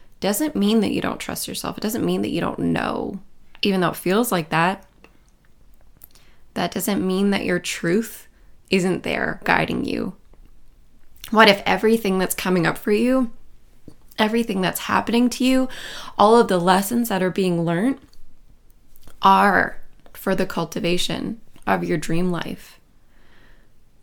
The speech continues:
This is happening for you, not to you.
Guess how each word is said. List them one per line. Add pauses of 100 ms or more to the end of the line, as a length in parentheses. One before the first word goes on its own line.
(340)
This
is
happening
for
you,
not
to
you.